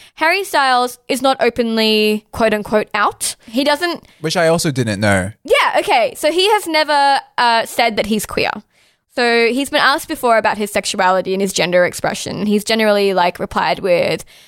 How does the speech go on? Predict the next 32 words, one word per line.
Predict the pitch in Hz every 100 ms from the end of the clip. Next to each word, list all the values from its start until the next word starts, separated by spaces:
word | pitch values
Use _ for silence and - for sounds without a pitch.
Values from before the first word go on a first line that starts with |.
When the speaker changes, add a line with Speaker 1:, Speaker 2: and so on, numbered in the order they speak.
| _
Speaker 1:
"Labels | 254 285 302 294
are |
so | 277 262
outdated. | 247 - 220 220 214 214 - -
Like, | 214
why | 208 214
do | 208
you |
keep | 208 220
asking | 202 196 208
me | 202 196
about | 196 190 -
a |
label? | 190 190 180 -
I | 196
don't | 175
need | 196
to | -
tell | 190
you | 185
this | - 180 -
because | 196 202
this | 208 196
is | 190
an | 196
outdated | 185 - 139 -
conversation," | - - - - - -
which | 370 392
is | 494
true. | - 539 302 - _
Like, | 269 240 240
Speaker 2:
Mm-hmm. | 135